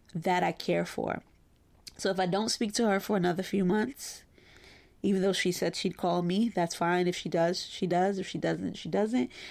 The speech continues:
If I want to speak to her, I will call her. But I think for me, the sad part of it is knowing that I have to mourn what the friendship used to be and allow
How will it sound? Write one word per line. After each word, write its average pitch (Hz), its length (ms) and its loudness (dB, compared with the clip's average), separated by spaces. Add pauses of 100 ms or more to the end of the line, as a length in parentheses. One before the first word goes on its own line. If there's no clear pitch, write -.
(200)
If 180 260 -2
I 180 80 4
want 175 200 2
to 180 80 -4
speak 180 200 -2
to 202 80 0
her, 202 280 2
I 175 100 0
will 175 140 2
call 175 280 -2
her. 185 340 0 (680)
But 175 360 2
I 175 120 -2
think 202 260 0
for 196 200 -2
me, 185 360 4
the 170 180 -2
sad 180 440 0
part 180 320 2
of 170 180 2
it 170 260 2
is 165 320 2
knowing 170 280 2
that 165 120 2
I 165 40 0
have 160 200 -2
to 160 80 -4
mourn 170 720 2 (440)
what 175 200 0
the 175 80 -2
friendship - 500 -2
used 180 240 0
to 247 80 -2
be 277 320 2 (640)
and 175 420 2
allow 170 560 4